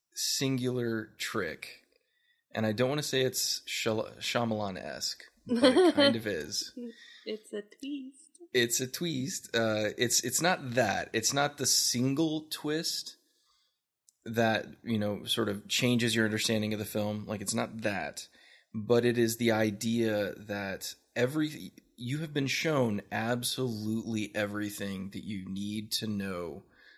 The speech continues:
Speaker 1: to understand the story in the way that he wants you to understand it. But you cannot understand it until you get to the end and all of the pieces are in place, right? It is an intentionally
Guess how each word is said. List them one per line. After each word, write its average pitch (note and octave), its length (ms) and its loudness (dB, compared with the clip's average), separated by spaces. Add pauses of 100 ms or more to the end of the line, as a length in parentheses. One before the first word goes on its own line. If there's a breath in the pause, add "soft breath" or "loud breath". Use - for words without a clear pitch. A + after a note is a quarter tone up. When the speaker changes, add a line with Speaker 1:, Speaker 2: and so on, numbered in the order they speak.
(120)
Speaker 1:
to - 200 -2
understand G2+ 680 -2
the G2 60 -8
story G2 540 -2
in F#2+ 80 -6
the F#2+ 80 -8
way F2+ 220 -8
that F#2+ 140 -10
he G#2+ 120 -8
wants F#2+ 380 -10
you - 80 -14
to - 200 -10
understand - 640 -8
it. - 220 -16 (800 soft breath)
But G2+ 200 0
you G#2+ 260 0 (100)
cannot C3+ 880 0
understand G#2+ 760 0
it C#2+ 280 -6 (420 soft breath)
until G2 300 -2
you G2 160 -2
get G2+ 380 -2
to - 120 -2
the A#2+ 240 -2
end F#2 520 -6 (120)
and G#2 280 -4
all F#2 280 -4
of F#2+ 140 -6
the - 80 -10
pieces - 460 -12
are - 80 -10
in - 80 -10
place, - 440 -6
right? G2 220 -4 (400 loud breath)
It A2 100 0
is G2+ 120 2
an G2+ 100 -2
intentionally A#2+ 1040 0